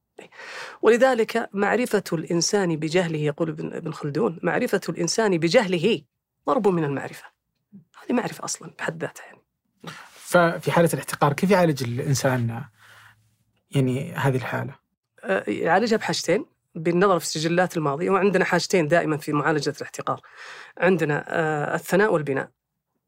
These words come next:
Speaker 1: الثناء والبناء. الثناء أني أنظر إلى سجلات الإنجازات السابقة وأبدأ أتكي عليها. شوف، دائمًا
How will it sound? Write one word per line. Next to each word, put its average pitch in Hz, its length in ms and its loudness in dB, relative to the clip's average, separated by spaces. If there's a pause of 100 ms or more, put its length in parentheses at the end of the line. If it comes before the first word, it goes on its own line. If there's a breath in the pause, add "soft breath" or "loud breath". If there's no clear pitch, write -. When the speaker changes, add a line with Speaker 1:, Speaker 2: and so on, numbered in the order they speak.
(140)
Speaker 1:
الثناء 180 360 -2
والبناء. 147 340 -6 (400 loud breath)
الثناء 226 400 2
أني 196 220 2
أنظر 202 340 4
إلى 190 420 0
سجلات 170 580 0
الإنجازات 156 520 0
السابقة 147 600 -2 (580)
وأبدأ 175 560 0
أتكي - 320 -2
عليها. 127 420 -8 (800 loud breath)
شوف، - 220 0 (340 loud breath)
دائمًا 208 480 4